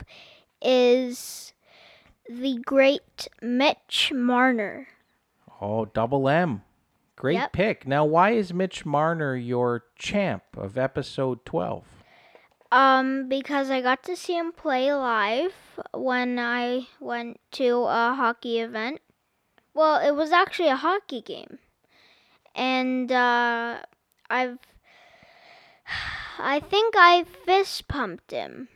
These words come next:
Speaker 1: when, when I was at that hockey game. And, um, yeah, that's, that's actually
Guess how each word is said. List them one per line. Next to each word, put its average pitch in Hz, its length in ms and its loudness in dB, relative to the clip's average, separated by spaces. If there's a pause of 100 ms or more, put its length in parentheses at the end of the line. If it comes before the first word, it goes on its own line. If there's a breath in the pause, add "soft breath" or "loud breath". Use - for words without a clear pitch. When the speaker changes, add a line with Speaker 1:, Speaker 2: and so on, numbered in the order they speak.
(140 soft breath)
Speaker 1:
when, 262 420 -2
when 269 140 0
I 269 100 -2
was 269 200 -4
at 277 160 -2
that 226 220 -2
hockey 226 420 -6
game. 214 420 -10 (1300)
And, 320 640 0
um, 254 880 -4 (2250 soft breath)
yeah, 349 400 0
that's, 247 380 -4
that's 277 300 -6 (120)
actually 269 880 -2